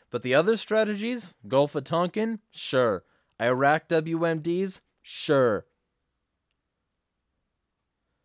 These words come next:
'Cause when they're not killing us by literally infecting us,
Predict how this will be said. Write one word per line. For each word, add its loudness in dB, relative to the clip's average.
'Cause -4
when 0
they're 2
not 0
killing -2
us -4
by 0
literally 2
infecting -4
us, -8